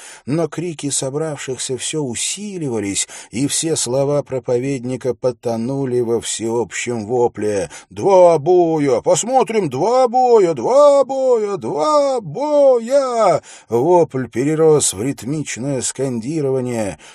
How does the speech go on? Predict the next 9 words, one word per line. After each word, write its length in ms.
и 140
стало 360
понятно, 640
что 240
зрители 500
не 220
потерпят 960
никаких 580
возражений. 800